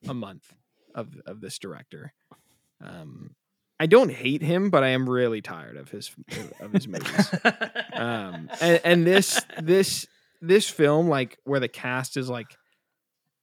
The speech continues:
Speaker 1: the same cast, I'm like, I just, I, how am I supposed to get through this, you know? Like, I, I, I'm sitting there, I'm like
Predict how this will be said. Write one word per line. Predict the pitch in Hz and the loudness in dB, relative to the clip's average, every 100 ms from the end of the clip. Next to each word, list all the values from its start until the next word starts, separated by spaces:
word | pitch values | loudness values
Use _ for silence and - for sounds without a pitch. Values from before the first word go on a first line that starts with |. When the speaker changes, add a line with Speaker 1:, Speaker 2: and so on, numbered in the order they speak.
| - | -14
Speaker 1:
the | 135 127 | -6 -4
same | 123 - 135 123 123 | -2 0 0 0 -4
cast, | - 107 110 - - - - | -6 -10 -10 -10 -12 -14 -8
I'm | 135 139 | -4 -2
like, | 123 110 | -2 -2
I | 120 | -2
just, | 127 123 - _ - | -2 -4 -8 _ -4
I, | 135 127 120 - | -2 -2 -6 -12
how | - - 147 123 92 131 _ | -12 -4 -2 -2 -6 -12 _
am | 147 139 | -4 -2
I | |
supposed | 139 - 143 - | -2 -2 -4 -4
to | |
get | 131 113 | -8 -8
through | 131 123 | -6 -8
this, | 92 60 - | -8 -14 -14
you | 123 | -12
know? | 110 104 131 _ _ _ | -12 -10 -12 _ _ _
Like, | 151 156 | 0 4
I, | 165 170 | 6 6
I, | 170 175 170 | 4 4 4
I'm | - 160 | 2 2
sitting | 156 185 175 165 | 2 2 4 4
there, | 151 147 135 | 4 2 2
I'm | 123 143 | 0 0
like | 127 117 - | 0 -2 -4